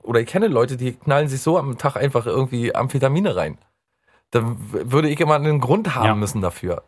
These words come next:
Speaker 1: Ein Konzert oder keine Ahnung, wenn man, keine Ahnung, auf ein Open Air geht oder so. Also was auch immer, oder wenn man, hier weiß ich nicht, eine wilde, äh, Sexnacht durchballern will oder so, keine Ahnung.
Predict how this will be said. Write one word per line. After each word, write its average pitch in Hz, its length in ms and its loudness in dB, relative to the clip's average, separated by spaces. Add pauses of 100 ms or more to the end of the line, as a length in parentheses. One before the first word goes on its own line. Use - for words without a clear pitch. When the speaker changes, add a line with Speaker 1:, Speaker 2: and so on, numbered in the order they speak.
Speaker 1:
Ein 104 180 -4
Konzert 151 580 2
oder 104 420 2
keine 127 280 -2
Ahnung, 127 300 0
wenn 104 120 0
man, 101 420 -2
keine 117 320 -4
Ahnung, 117 220 0
auf 90 200 -4
ein 107 80 -2
Open 98 280 -4
Air 117 180 0
geht 92 220 -6
oder 87 220 -6
so. 82 140 -16 (600)
Also 107 220 0
was 127 100 4
auch 123 120 -4
immer, 123 280 4
oder 104 200 2
wenn 104 80 -2
man, 104 260 0
hier 98 220 -4
weiß 110 160 0
ich 113 60 -6
nicht, 92 140 -6
eine 90 220 -4
wilde, 98 840 -2
äh, - 20 -14
Sexnacht 95 580 -4 (260)
durchballern 92 800 -4
will 90 140 -4
oder 85 240 -4
so, 87 100 -10
keine 98 300 -2
Ahnung. 92 320 -2